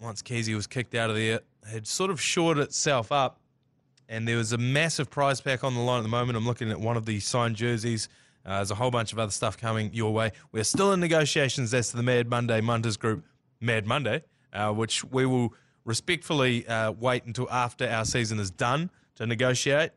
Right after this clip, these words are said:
um, because it really still annoys me that the Warriors, uh, awards night was before the playoffs started.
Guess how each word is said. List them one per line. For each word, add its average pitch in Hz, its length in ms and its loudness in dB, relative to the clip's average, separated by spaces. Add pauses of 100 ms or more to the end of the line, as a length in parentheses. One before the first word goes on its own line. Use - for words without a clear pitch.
um, 110 340 -2
because 110 460 -2
it 113 120 -8 (120)
really 120 320 0
still 98 400 -2 (320)
annoys 110 280 0
me 107 120 0
that 98 160 -4
the 107 80 -6
Warriors, 101 640 0
uh, 95 180 -4
awards 104 380 -2
night 113 240 0
was 90 260 -4 (100)
before 104 280 -10
the 95 120 -8 (160)
playoffs 110 260 -2
started. - 280 -6